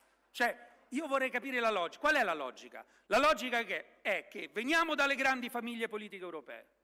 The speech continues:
Abbiamo principio, diciamo, di razionalità nella gestione della cosa pubblica, senso di responsabilità, e però quando poi ci sono le elezioni ci andiamo con Fratelli d'Italia e Cinque Stelle.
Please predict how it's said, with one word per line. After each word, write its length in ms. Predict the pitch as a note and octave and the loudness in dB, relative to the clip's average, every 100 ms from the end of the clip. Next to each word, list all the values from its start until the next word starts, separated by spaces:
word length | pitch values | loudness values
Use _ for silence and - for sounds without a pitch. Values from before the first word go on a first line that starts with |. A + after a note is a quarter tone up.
| _ _ _ _ _ _ _ _ _ _ _ | _ _ _ _ _ _ _ _ _ _ _
Abbiamo 880 | - B3+ A#3+ C#4+ D#4+ C#4+ C4+ C4 - - - _ _ _ _ _ | 2 2 6 6 8 6 2 0 -6 -20 -20 _ _ _ _ _
principio, 1040 | A#3 B3+ B3 - C#4+ A#3+ A3+ A3 - - _ | -4 -4 -4 -4 -4 0 0 -2 -6 -20 _
diciamo, 340 | G3+ G3 A#3 G3 | -10 -2 -2 -2
di 120 | G#3+ | 0
razionalità 840 | C4+ D4+ - C4+ C4 B3 A3+ D#4 - - _ _ | 2 2 0 -2 0 -2 0 0 -2 -10 _ _
nella 220 | - F3+ | -12 -8
gestione 440 | F3 F3 - G3+ G3 | -8 -10 -12 -12 -8
della 200 | F3 E3 | -8 -8
cosa 240 | E3+ C#3+ | -10 -12
pubblica, 400 | C#3 B2+ A2 - _ _ _ _ | -16 -18 -20 -20 _ _ _ _
senso 500 | - D#4 E4+ - C#4 | 2 4 4 2 0
di 100 | B3+ | 0
responsabilità, 1000 | B3+ - A3+ A3 C4 G3+ A3+ A3 F4+ - - _ _ _ _ _ _ _ | -2 -4 -8 -6 -6 -6 -6 0 0 -2 -14 _ _ _ _ _ _ _
e 200 | - A#3 | 4 6
però 320 | C4+ D#4 E4 | 8 8 8
quando 280 | C#4 B3+ B3+ | 6 4 4
poi 160 | C#4+ | 4
ci 120 | A3+ A#3 | 2 0
sono 240 | C4 C4+ | -2 2
le 80 | A#3+ | 2
elezioni 420 | A#3+ A#3+ D4 C#4 | 2 -2 -2 -2
ci 80 | G#3+ | -2
andiamo 340 | A3+ A#3 A#3 | -2 0 0
con 140 | A3 A3 | -2 -2
Fratelli 340 | A3+ A#3 B3 | -2 -2 -2
d'Italia 360 | A#3 A#3 A#3+ A3+ | -2 2 2 0
e 40 | |
Cinque 280 | G3 G#3+ G#3+ | -4 -10 -12
Stelle. 540 | G3 G#3 B3+ C3 - | -10 -8 -8 -12 -16